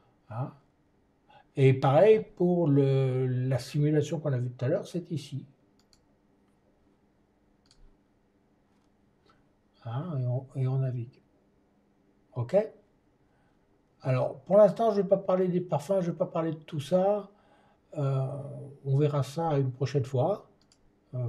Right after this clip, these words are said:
parce que ça fera faire beaucoup après. Voilà, voilà. Donc, euh, est-ce que Philippe, ça va pour, euh,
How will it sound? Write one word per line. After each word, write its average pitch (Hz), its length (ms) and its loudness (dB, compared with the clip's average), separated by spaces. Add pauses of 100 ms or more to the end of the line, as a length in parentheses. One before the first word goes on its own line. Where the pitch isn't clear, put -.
parce - 160 -12
que - 80 -18
ça 123 140 -6
fera - 180 -10
faire 107 220 -8
beaucoup 139 360 0
après. - 360 -4 (1400)
Voilà, 139 180 -2
voilà. 117 320 -4 (500)
Donc, 156 520 0 (340)
euh, 147 400 2
est-ce 160 220 -2
que 208 120 4
Philippe, 202 300 -2
ça 196 140 8
va 196 180 8
pour, 151 360 0
euh, 139 580 2